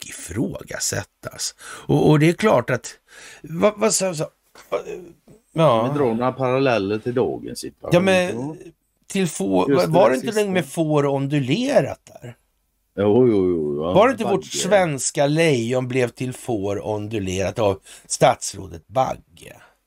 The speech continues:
Speaker 2: Ja, just det.
Speaker 1: Tyska
Speaker 2: Och Bagge
Speaker 1: skolans
Speaker 2: till får.
Speaker 1: införande.
Speaker 2: Erik Welander.
Speaker 1: Ja. Har vi pratat om det, Conny?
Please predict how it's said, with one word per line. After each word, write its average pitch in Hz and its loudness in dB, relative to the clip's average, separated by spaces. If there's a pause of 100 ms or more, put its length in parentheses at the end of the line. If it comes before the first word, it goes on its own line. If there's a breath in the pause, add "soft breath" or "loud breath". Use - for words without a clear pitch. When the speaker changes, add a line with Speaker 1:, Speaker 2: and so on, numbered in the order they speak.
Speaker 2:
Ja, 95 -8 (120)
just - -16
det. - -4
Speaker 1:
Tyska 165 2
Speaker 2:
Och 131 4
Bagge - -2
Speaker 1:
skolans 107 0
Speaker 2:
till - -4
får. 117 2
Speaker 1:
införande. 78 -6 (1300)
Speaker 2:
Erik 87 -8
Welander. 85 -2 (420)
Speaker 1:
Ja. 87 0 (320)
Har 170 2
vi 165 4
pratat 208 2
om 240 -4
det, 113 0
Conny? 90 -10